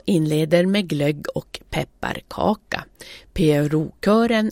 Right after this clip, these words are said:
Nedre Luleå Norra sjunger julsånger under ledning av Britt Nilsson Wöjni.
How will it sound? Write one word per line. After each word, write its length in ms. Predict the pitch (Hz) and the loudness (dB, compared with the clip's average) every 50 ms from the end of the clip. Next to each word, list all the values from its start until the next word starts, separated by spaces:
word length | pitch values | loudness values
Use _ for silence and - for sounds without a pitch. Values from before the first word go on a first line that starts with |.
| - | -4
Nedre 380 | - 170 165 147 139 143 147 143 | -4 -2 -2 -2 -2 -2 -2 0
Luleå 400 | 151 147 143 143 147 151 147 147 | 0 0 0 2 0 0 0 0
Norra 460 | 151 151 147 147 143 156 165 190 208 | 0 0 0 0 -2 -2 -2 -2 -2
sjunger 300 | - - 180 156 139 131 | -2 -2 -2 -2 -2 -2
julsånger 680 | 135 143 139 131 - - - - 160 165 165 165 165 165 | -2 -2 -2 -2 -4 -6 -6 -4 -2 -2 0 0 0 0
under 260 | 160 156 156 156 156 | 0 -2 -2 -2 0
ledning 460 | 160 160 147 117 - - 139 135 127 - | 0 0 0 -2 -4 -6 -8 -8 -8 -8
av 200 | - - - - - - | -6 -6 -6 -6 -8 -12
Britt 360 | - - - - _ - - - - | -12 -12 -12 -12 _ -20 -20 -14 -12
Nilsson 640 | - - - - - - - - 73 - - - - _ | -10 -10 -8 -10 -10 -8 -6 -6 -6 -6 -6 -10 -12 _
Wöjni. 560 | - - - - - - 50 50 - - | -6 -4 -4 -4 -4 -8 -10 -12 -12 -14